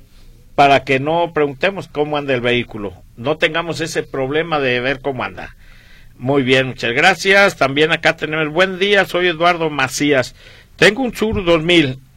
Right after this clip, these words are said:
y al ir avanzando, el auto hace un ronquido como si algo tallara. ¿Qué puede ser? Le cambiaron las juntas homocinéticas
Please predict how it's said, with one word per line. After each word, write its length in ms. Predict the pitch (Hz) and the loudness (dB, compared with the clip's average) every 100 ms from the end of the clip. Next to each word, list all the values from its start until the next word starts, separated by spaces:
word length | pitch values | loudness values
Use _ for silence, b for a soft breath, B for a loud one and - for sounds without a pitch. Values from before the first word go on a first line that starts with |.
| - - | -20 -4
y 140 | 120 | 2
al 100 | 143 | 4
ir 140 | 175 233 | 4 2
avanzando, 640 | 247 196 196 208 214 214 | -2 -2 0 2 0 0
el 160 | 139 147 | 2 4
auto 260 | 165 165 | 2 2
hace 180 | 175 175 | -2 -2
un 100 | 185 | -4
ronquido 560 | 170 160 160 170 165 - | -4 -4 -2 -2 -2 -4
como 480 | 131 127 123 120 - | -4 -4 -4 -6 -6
si 160 | - 127 | 0 2
algo 280 | 147 147 | 4 2
tallara. 640 | 135 131 127 139 160 185 165 b b b b - | 0 0 2 2 2 0 -6 b b b b 4
¿Qué 160 | 165 | 4
puede 320 | 165 185 185 | 4 2 2
ser? 260 | 156 185 190 | 2 2 2
Le 140 | 165 | 0
cambiaron 400 | - 135 143 175 | 2 2 4 2
las 160 | 165 - | 2 0
juntas 580 | 185 202 - 208 196 - | 0 -2 2 2 2 -4
homocinéticas 1300 | 135 139 127 - 131 160 170 175 170 190 190 - | -6 -4 -4 -4 -2 -2 -2 -4 -8 -2 -2 -4